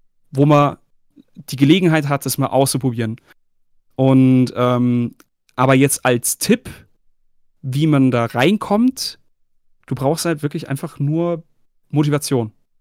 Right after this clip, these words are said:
Den Willen und irgendwie was, wo du das umsetzen kannst, auch wenn's nur irgendwie ein kleiner Sketch ist oder whatever.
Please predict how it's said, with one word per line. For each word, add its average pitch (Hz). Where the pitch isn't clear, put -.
Den 135
Willen 233
und 156
irgendwie 190
was, 151
wo 147
du 151
das 139
umsetzen 131
kannst, -
auch -
wenn's 160
nur 147
irgendwie 139
ein 127
kleiner 135
Sketch -
ist 127
oder 123
whatever. 120